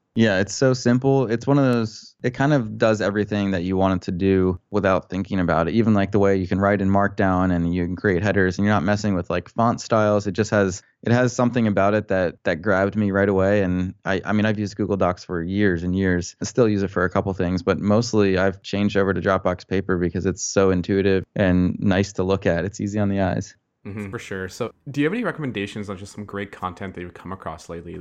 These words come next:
Speaker 2: like a blog, video, or books?
Speaker 1: There's always so much <laughs> content that, uh, that's out there. I'm always trying to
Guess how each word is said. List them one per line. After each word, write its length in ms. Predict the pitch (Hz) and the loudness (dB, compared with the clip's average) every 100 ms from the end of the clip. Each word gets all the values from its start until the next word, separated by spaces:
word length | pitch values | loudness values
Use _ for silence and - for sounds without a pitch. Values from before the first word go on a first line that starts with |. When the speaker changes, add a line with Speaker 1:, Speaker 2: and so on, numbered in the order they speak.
| 85 | -14
Speaker 2:
like 200 | 87 87 | -16 -18
a 60 | |
blog, 580 | 87 95 87 92 92 87 | -16 -12 -8 -6 -6 -8
video, 380 | - 92 92 87 | -12 -10 -8 -8
or 100 | 85 | -10
books? 440 | 90 120 - - _ _ _ _ | -8 -10 -12 -20 _ _ _ _
Speaker 1:
There's 180 | 127 120 | -4 0
always 260 | 123 117 - | 2 2 2
so 100 | 113 | 2
much 220 | 110 - | 2 0
<laughs> 100 | 104 | 0
content 360 | 104 127 101 | 2 2 2
that, 100 | 104 | 2
uh, 140 | 95 90 | 2 0
that's 240 | 101 95 | -2 0
out 180 | 95 95 | 0 0
there. 220 | 98 95 | 0 0
I'm 140 | 92 90 | 0 -2
always 180 | 92 90 | -2 -2
trying 160 | 95 | -2
to 320 | 92 95 92 | 2 0 0